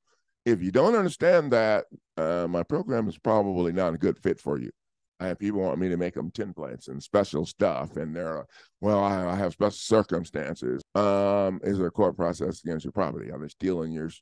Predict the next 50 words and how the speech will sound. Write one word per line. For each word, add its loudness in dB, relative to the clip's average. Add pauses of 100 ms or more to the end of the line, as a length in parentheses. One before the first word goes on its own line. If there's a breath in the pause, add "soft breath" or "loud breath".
uh, -8
well, -6
you -10
know, -12
none 6
of 4
that 6
matters 6
unless 4
you 4
wanna 6
start 4
in 0
the 0
middle 2
of -2
their 0
poopy 0
poop 2
place. -4
If 4
you 2
wanna 2
start 4
at 4
the -10
beginning, 0
then 2
none 6
of 6
that, 6
what 6
they're 6
doing 4
now 2
matters, 2
because 4
you're 6
gonna 4
go 4
after 0
them -2
for -6
the -8
process 2
that -2
got 2
you 6
here. 2 (300)
Uh, -2